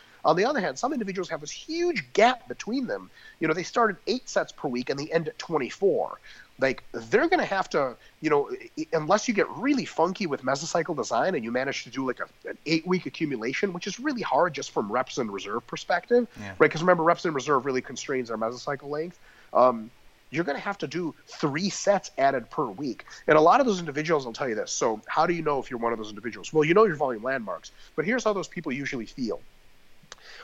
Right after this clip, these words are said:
Speaker 1: They start with, let's say, um, let's keep it simple. Uh, i-, within the context of o-, other sets of quads, they'll do five sets of leg presses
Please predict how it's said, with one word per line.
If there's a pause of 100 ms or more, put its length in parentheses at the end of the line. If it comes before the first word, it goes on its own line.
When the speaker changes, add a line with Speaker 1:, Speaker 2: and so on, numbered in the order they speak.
(140)
Speaker 1:
They
start
with,
let's
say, (160)
um, (200)
let's
keep
it
simple. (260)
Uh, (120)
i-,
within
the (120)
context
of (100)
o-, (760)
other
sets
of
quads, (340)
they'll (120)
do
five
sets
of
leg
presses